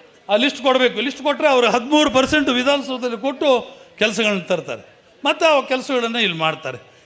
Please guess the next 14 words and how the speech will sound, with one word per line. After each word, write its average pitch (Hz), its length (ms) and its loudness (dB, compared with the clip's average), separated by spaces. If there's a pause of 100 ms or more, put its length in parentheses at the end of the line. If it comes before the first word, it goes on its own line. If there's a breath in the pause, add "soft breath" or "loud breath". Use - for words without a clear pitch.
(120)
ಈ 262 160 2
ರೀತಿ 277 640 0 (160)
ಸರ್ಕಾರ 240 420 2 (120)
ವಿಧಾನಸೌಧದಲ್ಲಿ 220 720 -4
ನಡೀತಾ 196 340 -2
ಇದೆ. - 460 -12 (140)
ಇಪ್ಪತ್ತಾರು 269 840 2
ರೋಡ್ಸು 269 480 2
ಕೂಡ 208 180 0 (920)
ಮಾಜಿ 302 320 4
ಶಾಸಕರು 220 880 0 (300)
ಅದನ್ನ 277 240 0
ಸ್ಟೇ 269 280 2
ಮಾಡಿಸಿದ್ರು. 262 840 -2